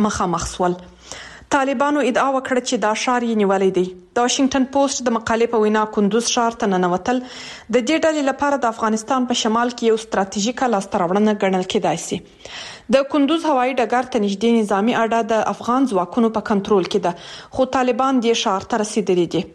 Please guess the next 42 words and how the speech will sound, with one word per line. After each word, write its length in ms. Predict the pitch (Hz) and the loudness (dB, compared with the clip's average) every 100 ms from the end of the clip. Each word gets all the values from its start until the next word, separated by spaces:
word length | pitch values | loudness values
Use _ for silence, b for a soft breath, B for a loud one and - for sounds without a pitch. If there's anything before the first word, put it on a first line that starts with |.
| _ _ _ _ 285 | _ _ _ _ 0
طالبانو 420 | 277 269 285 285 | 0 2 0 0
همداراز 420 | 277 262 277 277 226 | 2 2 2 0 2
د 80 | 220 | 0
یکشنبې 460 | 262 - 254 220 220 | 0 0 0 0 0
په 80 | 208 | 0
ورځ 160 | 220 214 | 0 0
د 80 | 220 214 | -2 0
سرپل 400 | 185 180 285 269 | -2 0 0 2
ولایت 280 | 202 196 202 | 2 0 -2
پر 100 | 208 175 | -2 -2
مرکز 380 | 175 233 226 247 | -2 -2 0 0
هم 80 | 247 226 | 0 -2
حملې 280 | 226 196 196 190 | 0 4 4 2
زیاتې 260 | 196 190 - | 0 -2 -6
کړې. 160 | 202 175 - B B B B B B 262 | -6 -8 -12 B B B B B B 0
واشنګټن 420 | 269 320 320 311 - | 2 2 2 0 2
پوسټ 240 | 339 330 285 | 0 0 -2
ورځپاڼې 380 | 285 294 285 285 | -2 0 0 0
په 40 | 233 | 0
دې 80 | 254 | 0
مقاله 300 | 254 254 247 247 | 0 0 0 0
کې 120 | 247 | 0
لیکلي 260 | 208 247 233 | 0 2 2
چې 180 | 233 226 | 0 0
طالبانو 440 | 226 196 214 226 214 | 0 2 2 2 2
وروسته 340 | 220 233 220 | 2 0 0
له 80 | 180 | 0
هغه 160 | 214 220 220 | 0 -2 -2
پر 100 | 190 - | -8 -2
ټول 200 | 277 247 | 0 0
افغانستان 600 | 196 196 196 - 277 240 | 0 0 0 -2 0 2
حملې 220 | 196 196 196 | 4 4 2
زیاتې 240 | 233 240 254 | 0 0 -2
کړې 140 | 247 247 | -2 2
چې 80 | 240 233 B B B B 214 | 0 -2 B B B B -2
بهرني 340 | 254 269 269 311 | 0 0 0 2
ځواکونه 420 | 285 269 294 277 277 | 0 0 0 0 0
په 100 | 208 233 | -2 -2
بشپړه 320 | - 233 208 208 | -2 -2 -2 0
توګه 240 | 240 233 | 0 2
له 80 | 185 185 | 0 -2
افغانستانه 600 | 190 190 - 226 208 | -2 -2 -2 0 0